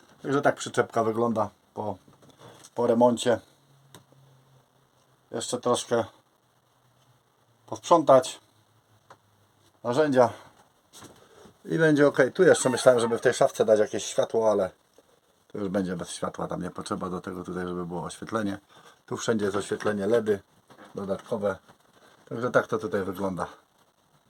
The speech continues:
Hmm, dzisiaj jeszcze zamontowałem telewizor. I będzie na wyprawę.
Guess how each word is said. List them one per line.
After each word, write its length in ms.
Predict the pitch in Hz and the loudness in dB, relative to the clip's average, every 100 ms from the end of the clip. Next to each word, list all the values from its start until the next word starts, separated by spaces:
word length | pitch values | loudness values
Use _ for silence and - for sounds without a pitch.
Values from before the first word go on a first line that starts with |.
| _ - | _ -16
Hmm, 280 | 139 104 92 | -12 -10 -10
dzisiaj 220 | 113 117 | -6 -4
jeszcze 180 | 101 107 | -2 0
zamontowałem 500 | 104 101 95 101 90 | 0 -2 -2 -2 -2
telewizor. 480 | 98 110 120 104 - _ _ _ _ _ _ _ _ _ _ _ _ _ _ _ _ _ _ _ _ _ _ _ | -6 -6 -6 -6 -8 _ _ _ _ _ _ _ _ _ _ _ _ _ _ _ _ _ _ _ _ _ _ _
I 340 | 220 196 170 165 | -6 0 2 6
będzie 320 | 175 131 110 | 6 6 4
na 120 | 113 | 4
wyprawę. 420 | 117 117 107 90 | 2 2 2 0